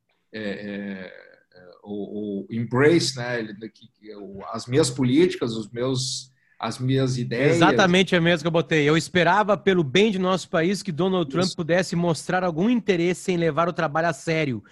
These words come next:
Speaker 2: que ele pudesse sentir o peso do cargo e descobrir alguma reverência pela democracia que havia sido colocada sob seus cuidados. Mas ele nunca o fez. Há quase quatro anos", essa frase é mais forte, "há quase quatro anos ele não demonstra interesse em se de-,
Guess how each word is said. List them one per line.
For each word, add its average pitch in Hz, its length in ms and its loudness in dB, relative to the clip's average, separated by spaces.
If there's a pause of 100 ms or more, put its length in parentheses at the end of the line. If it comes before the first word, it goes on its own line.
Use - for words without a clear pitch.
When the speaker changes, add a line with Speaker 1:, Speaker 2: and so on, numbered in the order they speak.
(200)
Speaker 2:
que - 80 -6
ele 151 80 -4
pudesse 175 360 -6
sentir 190 340 -2
o 202 80 -2
peso 196 460 0
do 160 140 -4
cargo 156 500 -2 (260)
e 151 60 -8
descobrir 165 440 -2
alguma 208 360 0
reverência 214 840 2
pela 196 280 0
democracia 180 840 -2 (280)
que 196 80 -2
havia 175 400 0
sido 185 220 -6
colocada 180 600 -2
sob 170 200 -8
seus 170 180 -6
cuidados. 143 500 -4 (200)
Mas 147 180 -2
ele 165 120 4
nunca 175 220 2
o 143 40 -4
fez. - 380 -6 (320)
Há 143 80 -2
quase 190 360 -2
quatro 208 420 0
anos", 185 320 0
essa 139 220 -10
frase 143 160 -4
é - 20 -4
mais 147 160 -4
forte, 113 240 -8 (260)
"há 131 80 -4
quase 185 380 -2
quatro 208 420 -2
anos 175 280 0
ele 175 100 0
não 170 140 -2
demonstra 165 420 -2
interesse 170 500 -4 (220)
em 165 140 -2
se 196 160 -2
de-, 156 200 -8